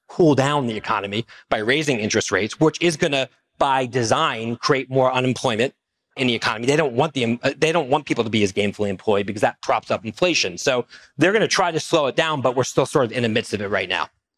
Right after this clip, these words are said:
The byproduct of all this right now is consumers are getting more and more in debt right now. U S consumer credit is surging right now. So consumers right now have nearly all-time low savings and all-time high debt. Why?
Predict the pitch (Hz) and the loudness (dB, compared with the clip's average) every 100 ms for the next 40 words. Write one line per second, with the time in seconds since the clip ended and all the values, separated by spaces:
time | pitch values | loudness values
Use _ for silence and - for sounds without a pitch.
0 | _ _ _ _ _ - - 226 254 208 | _ _ _ _ _ -2 2 0 2 0
1 | 151 135 120 120 123 143 127 120 110 107 | 0 2 4 4 2 0 -2 -2 0 0
2 | 110 _ _ - 151 131 127 - _ - | 0 _ _ 0 2 2 0 -6 _ -4
3 | - 156 - 202 208 175 160 143 131 131 | -2 2 4 4 4 2 0 2 2 4
4 | 135 139 131 123 117 110 104 98 127 - | 4 4 2 2 2 0 -8 -6 -4 -4
5 | 107 85 85 76 - _ _ - 139 165 | -2 -4 -2 -6 -8 _ _ -6 2 4
6 | 170 - 180 175 156 131 - 170 151 139 | 2 0 0 4 2 2 0 -2 -2 -8
7 | _ - 139 - - 160 135 123 107 98 | _ -6 -4 -2 0 2 2 0 -2 -2
8 | 87 - - - _ _ _ _ _ _ | -4 -6 -12 -20 _ _ _ _ _ _
9 | - 185 180 151 294 285 165 165 151 143 | -2 0 0 2 4 4 4 0 0 0
10 | 139 147 147 180 226 240 170 180 202 208 | 0 2 4 6 6 4 2 0 2 0
11 | 202 165 175 - 151 123 139 143 - _ | 2 2 0 0 0 0 -2 -4 -12 _
12 | _ _ _ 143 151 190 - 170 147 147 | _ _ _ -2 0 0 0 -2 -2 -2
13 | 127 110 - _ _ _ _ _ _ _ | 0 -2 -4 _ _ _ _ _ _ _
14 | _ - 139 165 101 | _ -2 2 2 0